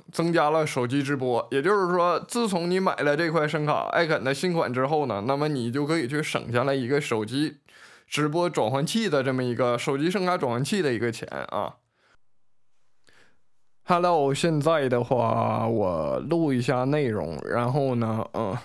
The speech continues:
我们手机直播的音质，还有电脑直-，录下来的这个音质，然后前后给你去做一个对比。现在已经开始录了。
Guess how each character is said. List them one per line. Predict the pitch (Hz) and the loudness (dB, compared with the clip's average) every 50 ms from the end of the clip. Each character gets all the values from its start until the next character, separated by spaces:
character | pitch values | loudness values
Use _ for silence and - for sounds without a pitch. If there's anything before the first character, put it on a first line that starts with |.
| - - - - - - - - - - - - - - | -12 -20 -20 -20 -20 -20 -20 -20 -20 -20 -20 -20 -20 -14
我 | - - 123 117 | -6 -4 -2 -2
们 | 120 123 123 127 131 127 127 127 123 120 120 117 117 | -2 -2 -2 -2 -2 -2 -2 -2 0 -2 -2 -2 -2
手 | 117 - - 135 127 | -4 -4 -6 -4 -4
机 | 123 139 156 156 | -2 -2 -4 -2
直 | 139 147 156 | -2 -2 -2
播 | 143 151 147 147 147 | -2 -2 -2 0 0
的 | 151 151 143 139 135 127 123 - | 0 0 0 0 0 0 -2 -2
音 | - 139 143 143 | -2 -2 -2 -2
质， | 139 160 160 - - - | -2 -2 -4 -4 -6 -6
还 | - - 123 131 | -2 0 2 2
有 | 135 127 123 113 113 117 | 2 2 2 0 0 -2
电 | 117 - 156 147 | 0 0 0 0
脑 | 127 69 - - | 0 -2 -4 -6
直-， | 120 - - - | -6 -8 -12 -10
录 | - 143 170 170 165 147 | -6 -4 -2 0 0 0
下 | 131 127 139 120 120 | 0 0 0 0 0
来 | 113 107 104 | -2 -4 -2
的 | 104 110 110 | -4 -4 -4
这 | 120 117 113 | -2 -4 -2
个 | 113 117 | -2 -2
音 | 117 117 120 131 | 0 0 0 0
质， | 123 135 135 - - | 0 -2 -4 -4 -4
然 | - - 123 | -4 -4 -2
后 | 135 139 127 | -2 -2 -4
前 | 123 - 123 113 | -4 -6 -6 -4
后 | 117 135 123 | -4 -4 -4
给 | 113 117 123 | -2 -2 -2
你 | 123 113 87 | -2 -4 -6
去 | - - 117 113 | -6 -8 -10 -10
做 | - - 147 139 123 | -6 -4 -2 -2 0
一 | 120 117 113 | -2 -2 -4
个 | 117 127 120 117 117 113 113 117 120 | -4 -2 -2 -2 -2 -2 -4 -4 -2
对 | - 147 131 | -2 -2 -2
比。 | - - - - 60 - - - - - - - - - - - - - - - - - - - - - - - - - - - - - - - - - - - - | -2 -4 -6 -8 -12 -12 -14 -20 -20 -20 -20 -20 -20 -20 -20 -20 -20 -20 -20 -20 -20 -20 -20 -20 -20 -20 -20 -20 -20 -20 -20 -20 -20 -20 -20 -20 -20 -20 -20 -20 -16
现 | - - 151 131 135 | -4 -2 -2 2 2
在 | 139 131 123 | 2 2 2
已 | 117 | 2
经 | 113 117 120 117 113 113 | 2 0 0 0 0 -2
开 | 107 - 135 120 | -2 -2 -2 -2
始 | 117 - 110 | -2 -2 -4
录 | 104 113 120 127 101 | -2 -2 -2 -2 -2
了。 | 85 - - - | -4 -6 -8 -10